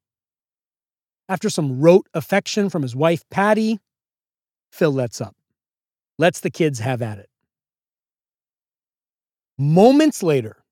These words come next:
Phil's at the bar alone. The overhead shot. The red countertop. Him looking up. The rule of thirds again.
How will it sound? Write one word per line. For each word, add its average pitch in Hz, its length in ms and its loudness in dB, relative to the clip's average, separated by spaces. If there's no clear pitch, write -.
Phil's 170 240 0
at 151 80 -6
the 147 100 -2
bar 131 220 -2
alone. 113 380 -6
The 123 140 -2
overhead 139 440 0
shot. - 580 -12
The 113 80 -10
red 131 500 0
countertop. 131 480 -6
Him 170 180 0
looking 156 260 0
up. 147 160 -2
The 127 80 -10
rule 156 180 0
of 151 80 0
thirds 165 360 0
again. 117 340 -6